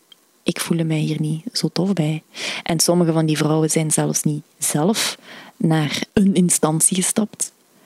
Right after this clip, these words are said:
Sommige van die vrouwen zijn gewoon gecontacteerd door de politie of een onderzoeksrechter, omdat ze zagen in het te-, telefoniedossier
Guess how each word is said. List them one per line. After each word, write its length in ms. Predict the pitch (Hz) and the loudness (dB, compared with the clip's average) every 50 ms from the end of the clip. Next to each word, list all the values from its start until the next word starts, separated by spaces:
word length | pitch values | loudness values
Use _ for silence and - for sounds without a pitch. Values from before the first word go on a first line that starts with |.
| _ _ _ | _ _ _
Sommige 320 | - - 175 170 160 160 | -2 0 0 0 0 0
van 120 | 160 160 | 0 0
die 100 | 156 156 | -2 -2
vrouwen 280 | - - 156 156 160 160 | -2 0 0 0 0 0
zijn 180 | - 165 156 151 | 0 -2 -2 -2
gewoon 220 | - 160 160 147 | -2 -2 -2 -2
gecontacteerd 760 | 135 156 - - 160 156 - 165 - - - 160 175 - - | -4 -2 -2 -2 -2 0 -4 -4 -2 -2 0 0 0 0 0
door 260 | - 160 - - - - - - - | 0 -2 0 -4 -8 -10 -16 -4 -2
de 80 | 170 | -2
politie 520 | 160 - 147 147 147 185 - - - 180 165 | 0 0 0 2 2 2 4 4 4 4 4
of 80 | 151 | 4
een 80 | 151 156 | 4 4
onderzoeksrechter, 720 | 160 175 196 196 185 185 - - - 170 156 - - - - | 4 6 6 4 4 2 2 2 0 0 -2 -4 -4 -4 -4
omdat 260 | 160 156 151 160 156 | -2 -2 -2 -2 -4
ze 100 | - 160 | -4 -4
zagen 340 | - 160 156 160 175 170 170 | -4 -2 -2 -2 -2 -2 0
in 80 | 170 | -2
het 120 | 165 160 - | -2 -2 -2
te-, 140 | - 160 - - - _ | -2 -2 -2 -8 -4 _
telefoniedossier 1080 | - 170 156 156 - - 160 156 160 170 180 175 170 - - - 165 165 165 - - | 0 0 0 -2 -2 -2 -2 0 0 0 0 0 0 -2 -2 -2 -2 -2 -4 -4 -6